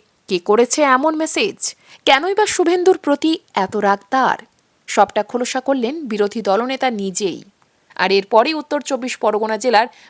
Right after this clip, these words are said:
বিএসকে ইউনিটের জেলা সহসভাপতি প্রাণ নাশের হুমকি দিলেন শুভেন্দুকে। চলতি সপ্তাহের মঙ্গলবার নিজের এক্স হ্যান্ডেল থেকে সেই কথাই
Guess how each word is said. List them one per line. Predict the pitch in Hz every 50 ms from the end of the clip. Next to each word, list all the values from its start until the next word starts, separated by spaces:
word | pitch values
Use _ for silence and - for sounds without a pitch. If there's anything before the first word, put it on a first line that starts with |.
| _ -
বিএসকে | 190 240 269 285 302 294 - - 311 302 -
ইউনিটের | - 254 240 240 247 240 247 240 220
জেলা | 202 - 208 202 196 196
সহসভাপতি | - - 208 220 247 - - 208 196 190 220 226 - 277 285 277 - - - - _ -
প্রাণ | 254 254 262 330 381
নাশের | 392 392 381 370 - 381 359
হুমকি | 311 339 330 320 - 330
দিলেন | 269 302 294 294 359 440
শুভেন্দুকে। | 440 - - 294 277 269 233 208 185 - - - - - _ _ _ _ _ _ _ _ _ _ -
চলতি | - 330 320 330 330 415 427
সপ্তাহের | - 427 392 403 - 392 359 381 392
মঙ্গলবার | 349 330 311 311 302 302 302 269 302 302 285
নিজের | 269 254 254 262 254
এক্স | 240 226 - - -
হ্যান্ডেল | - 208 202 208 220 233
থেকে | 220 277 285 - 320
সেই | 302 - - 247 247 233 -
কথাই | 220 233 233 - 285 247 381